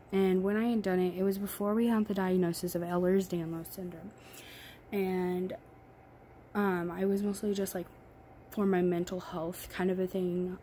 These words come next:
um, because for those of you who don't know, I have O C D, P T S D, G A D, um, dysthymia, and depression,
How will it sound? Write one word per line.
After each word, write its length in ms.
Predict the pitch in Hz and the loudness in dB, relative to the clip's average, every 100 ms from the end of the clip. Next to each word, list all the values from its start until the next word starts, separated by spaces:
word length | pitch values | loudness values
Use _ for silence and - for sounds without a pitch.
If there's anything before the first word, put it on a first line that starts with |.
| - | -4
um, 600 | 185 180 170 170 165 170 - - - - - - | -2 0 0 0 -2 -4 -12 -20 -20 -20 -20 -4
because 340 | 202 196 185 - | 0 2 0 0
for 140 | 208 | -4
those 240 | 190 175 | -4 -2
of 80 | 190 | 0
you 180 | 180 180 | 0 0
who 120 | 180 | -2
don't 240 | 180 190 220 | 0 0 2
know, 180 | 214 208 | 0 -2
I 140 | 185 | -2
have 200 | 185 180 | -4 -2
O 120 | 185 | -4
C 260 | 180 - 185 | -2 -2 0
D, 300 | 180 185 180 - | 0 0 -4 -6
P 180 | 196 | -6
T 220 | 180 190 180 | -4 -2 -2
S 220 | 180 - | -2 -6
D, 340 | 180 180 175 175 | -2 -2 -2 -4
G 320 | 185 190 190 | 0 2 4
A 160 | 190 | 2
D, 380 | 185 175 170 165 - - - - - - - - - - | -2 0 0 0 -4 -18 -20 -20 -20 -20 -20 -20 -18 -6
um, 380 | 185 175 165 170 | -2 -2 -4 -4
dysthymia, 960 | 180 - - 180 185 185 180 180 175 170 | -4 -6 -4 0 2 2 2 0 -4 -4
and 160 | 180 175 | -2 -2
depression, 840 | - - 175 - 180 175 175 | -6 -8 -8 -4 -2 0 0